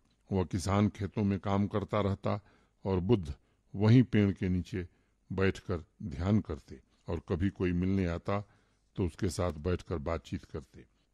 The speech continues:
यह सिलसिला कई दिनों तक चला। आखिर एक दिन किसान ने कहा, "भगवान, रोज मैं आकर खेतों में काम करता हूँ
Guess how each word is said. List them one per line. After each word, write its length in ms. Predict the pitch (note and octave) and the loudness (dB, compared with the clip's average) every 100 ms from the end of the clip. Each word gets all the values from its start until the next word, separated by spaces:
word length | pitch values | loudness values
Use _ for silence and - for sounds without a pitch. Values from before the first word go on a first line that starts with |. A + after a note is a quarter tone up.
| - | -4
यह 100 | G2+ | -2
सिलसिला 500 | - A2+ G2+ A#2+ B2+ | 0 0 2 2 2
कई 240 | - B2 | 2 2
दिनों 260 | A2 G#2 F2 | 4 4 4
तक 140 | D#2 | 0
चला। 340 | - - - - _ _ | -12 -18 -20 -20 _ _
आखिर 320 | G2+ F#2 - G2 | -8 -6 -2 0
एक 160 | G#2 | 0
दिन 180 | F2+ F#2+ | 0 0
किसान 380 | G2 E2+ G2+ G2+ | 0 -4 0 2
ने 140 | F#2+ | 2
कहा, 360 | - D#2+ F#2+ C#2 _ _ _ _ - | 0 -4 -4 -6 _ _ _ _ -6
"भगवान, 420 | E2 E2 G#2 C#3 _ _ _ - | -4 0 0 -2 _ _ _ -8
रोज 260 | F#2 G#2+ A2+ | -2 0 2
मैं 300 | G#2+ G2+ G2 _ | 2 2 -4 _
आकर 300 | G2 F#2+ G#2 | -6 -4 -4
खेतों 360 | F2 - E2+ G2 | -6 -8 -2 2
में 160 | F2 D#2+ | 2 0
काम 260 | E2+ E2+ | 0 0
करता 320 | D#2+ C#2 - | -2 -6 -12
हूँ 100 | - | -16